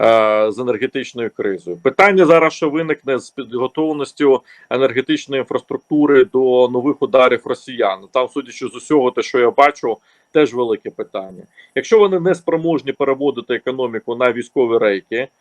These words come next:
запускати виробництво, ставити завдання в директивному порядку тим галузям економіки, які потрібні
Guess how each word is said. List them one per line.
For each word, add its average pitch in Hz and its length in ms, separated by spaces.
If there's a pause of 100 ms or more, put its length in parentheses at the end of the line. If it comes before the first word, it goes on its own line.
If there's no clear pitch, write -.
(220)
запускати 156 640
виробництво, 110 640
ставити 151 480
завдання 113 800
в - 140
директивному 139 640
порядку 117 680
тим 139 300
галузям 113 440
економіки, 113 580
які 110 340
потрібні 107 640